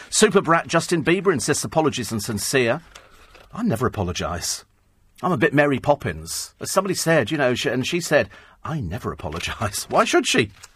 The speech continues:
Always right. I'm always right. So here it is in the papers today.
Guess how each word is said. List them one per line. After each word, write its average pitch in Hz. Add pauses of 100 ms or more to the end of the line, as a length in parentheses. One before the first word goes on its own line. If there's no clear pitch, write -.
(160)
Always 143
right. 180 (340)
I'm 80
always 73
right. - (400)
So 151
here 214
it 160
is 202
in 175
the 165
papers 160
today. 156